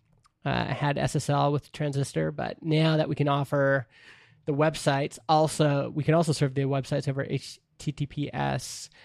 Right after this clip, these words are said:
Uh, it's good for Google search results. It's good if, it's good for a bunch of reasons. So, and the whole web is going this way.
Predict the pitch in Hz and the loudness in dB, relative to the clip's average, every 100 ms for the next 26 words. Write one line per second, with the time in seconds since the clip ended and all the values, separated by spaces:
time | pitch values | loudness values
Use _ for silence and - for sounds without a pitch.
0 | - _ 139 135 - - 151 - 139 139 | -20 _ -4 -4 -4 -2 -2 -2 -6 -6
1 | - 160 147 - 165 - 151 147 139 139 | 2 2 2 2 2 2 0 2 4 2
2 | 147 - - _ _ _ _ _ - - | -2 -10 -18 _ _ _ _ _ -18 -12
3 | - 165 151 139 - - - 214 - 294 | -2 2 4 2 -4 -12 -2 -2 0 2
4 | 170 135 147 139 131 131 123 - 139 - | 4 4 4 2 0 -2 -2 -4 -8 -14
5 | _ - 156 139 143 190 160 143 190 151 | _ 2 4 4 4 4 6 8 6 6
6 | 147 143 131 139 139 139 135 - 127 120 | 4 4 4 2 2 0 -6 -6 -4 -4
7 | 131 | -6